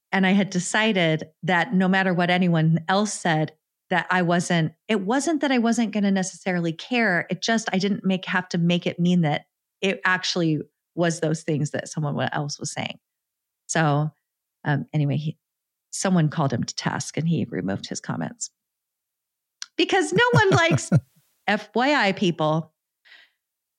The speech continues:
Speaker 1: people don't love it when you give unsolicited feedback.
Speaker 2: Mm,
Speaker 1: We just don't.
Speaker 2: mm.
Speaker 1: We like it when we ask for it and then you give it. So, but if you are getting unsolicited feedback, or even if you're getting solicited feedback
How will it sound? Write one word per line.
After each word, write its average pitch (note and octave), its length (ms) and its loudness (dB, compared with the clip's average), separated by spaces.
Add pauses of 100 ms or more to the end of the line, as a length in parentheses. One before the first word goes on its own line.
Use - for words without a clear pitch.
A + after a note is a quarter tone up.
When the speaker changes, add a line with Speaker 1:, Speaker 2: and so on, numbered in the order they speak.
(120)
Speaker 1:
people C#4 260 0
don't D#4 300 0
love A3 180 0
it D#3 280 2
when G3+ 260 4
you F#3 240 4
give F3 220 0
unsolicited D3+ 720 0
feedback. - 520 -10 (1800)
Speaker 2:
Mm, F3 280 4
Speaker 1:
We A#3 100 4
just F#3+ 220 0
don't. G#2+ 140 0
Speaker 2:
mm. F2 320 2 (640)
Speaker 1:
We A3+ 160 2
like C4+ 260 2
it B3 80 2
when G#3+ 220 4
we G3 120 4
ask F#3+ 380 0
for G3 140 0
it E3 180 4
and D#3+ 120 0
then D3+ 120 2
you D3 80 -2
give - 220 -4
it. - 260 -2
So, F3 440 0 (440)
but G3+ 320 0 (100)
if G3+ 240 -2
you A3 200 2
are G3+ 160 0
getting A#3 300 2
unsolicited E3+ 580 -2
feedback, D#3 420 -2
or F#3 100 0
even G3+ 260 0
if G3+ 120 -2
you're F3+ 80 -2
getting F3+ 460 0 (140)
solicited F#3+ 720 -2
feedback D3+ 600 -2